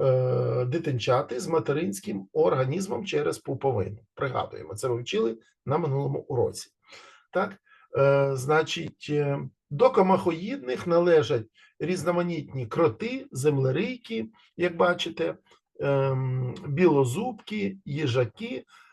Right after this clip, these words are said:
Е, живляться вони переважно, от сама назва, комахоїдні, да? Живляться вони комахами.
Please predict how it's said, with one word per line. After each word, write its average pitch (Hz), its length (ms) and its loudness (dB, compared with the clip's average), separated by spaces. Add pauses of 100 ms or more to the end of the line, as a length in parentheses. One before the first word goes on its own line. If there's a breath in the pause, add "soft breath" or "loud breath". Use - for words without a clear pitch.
(200 soft breath)
Е, 143 300 0
живляться 196 460 2
вони 180 220 2
переважно, 156 680 2
от 196 100 -6
сама 214 240 2
назва, 107 500 -2
комахоїдні, 175 1080 0
да? - 220 -6 (300 soft breath)
Живляться 190 440 -2
вони 151 220 -2
комахами. 110 760 0